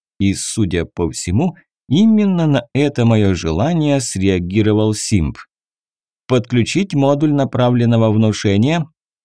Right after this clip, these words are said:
«Это ты о чём?» удивился я.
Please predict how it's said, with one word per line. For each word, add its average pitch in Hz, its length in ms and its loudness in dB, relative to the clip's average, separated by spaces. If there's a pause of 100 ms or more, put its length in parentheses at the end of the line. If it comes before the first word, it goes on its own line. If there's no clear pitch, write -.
(280)
«Это 98 280 0
ты 113 180 -2
о 143 140 -2
чём?» 131 400 2
удивился 98 560 0
я. 92 280 0